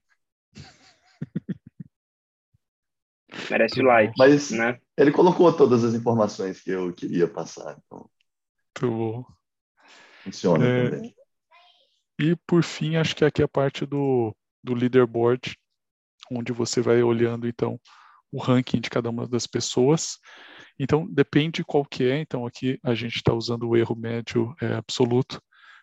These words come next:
Speaker 2: Então, quanto menor o meu erro médio, quanto menor a distância da minha inferência do valor correto, vai ser menor esse valor. Então, ganha o cara que conseguir essa distância menor. Aqui você vê quantas submissões. Então, você vê que as pessoas realmente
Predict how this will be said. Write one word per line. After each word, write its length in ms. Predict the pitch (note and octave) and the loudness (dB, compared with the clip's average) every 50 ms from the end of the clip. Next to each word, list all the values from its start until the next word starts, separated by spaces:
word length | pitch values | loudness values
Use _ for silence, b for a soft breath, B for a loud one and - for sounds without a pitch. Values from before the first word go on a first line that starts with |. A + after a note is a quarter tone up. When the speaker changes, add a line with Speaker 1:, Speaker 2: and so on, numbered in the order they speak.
| b _ | b _
Speaker 2:
Então, 140 | - B2+ A2+ | -10 -10 -8
quanto 300 | - - C3 - - C3 | -4 -4 -4 -6 -4 -4
menor 400 | C3+ C3 B2 A#2+ B2 C3+ D3 D#3 | -2 -2 0 2 4 4 4 4
o 60 | D#3+ | 4
meu 220 | D3 C#3+ C3+ B2+ B2 - | 4 2 2 2 2 2
erro 280 | D3 C3 C3 B2+ - A#2+ | 2 2 2 2 0 -4
médio, 400 | A#2 A#2 A#2 C3 C#3+ - C3 - | -4 -2 -2 -2 -2 -4 -6 -10
quanto 200 | - A#2+ - - | -10 -12 -10 -8
menor 300 | B2+ A#2+ A#2+ B2+ C#3 D3+ | -6 -4 0 2 2 2
a 60 | D3 | 2
distância 800 | C#3+ - - - - - C3 B2+ C3 B2+ - - - B2 B2 A#2+ B2 _ _ - | 2 0 -4 -4 -2 0 2 2 0 0 -2 -2 0 0 0 -2 -6 _ _ -12
da 220 | C3+ A#2 A#2 A#2 | -6 -4 -4 -4
minha 260 | A2+ A#2 A#2+ B2 B2 | -4 -4 -4 -2 -2
inferência 840 | A#2+ B2 - - - B2 A2+ A#2 A#2+ C3 B2+ A#2+ - - - A#2 A2 | -4 -4 -2 2 2 4 4 4 2 0 0 -2 -4 -6 -4 -4 -4
do 120 | A2 A2+ A2 | -2 -4 -2
valor 360 | A2 A2+ A2+ A2+ A2+ A2+ A2 - | 0 0 2 2 0 0 -2 -2
correto, 640 | - B2 A#2 A#2+ A#2 A#2 A2+ - - C3 A#2+ A#2+ b b b b b b b b _ _ | -2 0 0 2 2 0 -2 -2 -2 -2 -2 -2 b b b b b b b b _ _
vai 140 | - A2+ A2+ | -4 -4 -4
ser 220 | - - - A#2+ | -2 0 -2 0
menor 340 | A#2 A#2 A#2 A2+ A2+ A2+ A2+ | 0 0 -2 -2 -2 -2 -2
esse 160 | A#2 - - | -4 -4 -4
valor. 300 | B2+ B2+ B2 B2+ C#3+ D#3+ | -4 0 2 2 2 2
Então, 240 | D#3 D3 - D#3 D3+ | 2 -2 -6 -8 -4
ganha 200 | C#3 C#3 C3+ C#3+ | -2 -2 -2 -2
o 60 | C#3+ | -4
cara 240 | - - B2 A#2+ C3 | -4 -4 -2 -2 -4
que 100 | - - | -6 -8
conseguir 480 | - - B2+ - - C3 A#2 A#2+ B2 B2+ - - - _ b b b b b b b _ | -12 -14 -12 -10 -10 -8 -6 -4 -6 -6 -8 -14 -20 _ b b b b b b b _
essa 240 | - - - B2+ A#2 | -8 -2 -2 -2 -2
distância 720 | - - - - - - B2 A#2 A#2+ - - - C3+ A#2+ | -2 -4 -8 0 2 2 2 2 0 -2 -2 -2 -2 0
menor. 420 | A#2+ B2+ B2+ B2 A#2 A#2 A2+ A2+ G#2+ b b b b b b | 0 0 0 2 2 2 0 0 -2 b b b b b b
Aqui 200 | - - - D3 | -8 -6 -4 -2
você 120 | - - | -2 -2
vê 160 | C#3+ - C#3+ C#3 | 0 0 0 0
quantas 380 | - - D#3 D3+ - D#3+ D3 | 0 -2 -4 -2 -2 -2 -2
submissões. 800 | - - D#3 C#3 C#3 C3+ C3 B2 - - - C3+ D3 D#3+ C#3+ - | -4 -6 -8 -6 -6 -4 -4 -4 -6 -4 -2 -2 0 0 -2 -4
Então, 180 | A#2+ A2+ - B2 | -6 -8 -10 -10
você 120 | - - | -8 -6
vê 100 | B2+ C3+ | -6 -4
que 80 | - D3 | -4 -4
as 60 | C3+ | -4
pessoas 380 | - - C3 - - C#3 C#3+ D3+ | -4 -4 -4 -2 -2 0 2 2
realmente 380 | D3+ D3 C#3+ D3 D3+ - - | 0 0 -2 -4 -6 -6 -10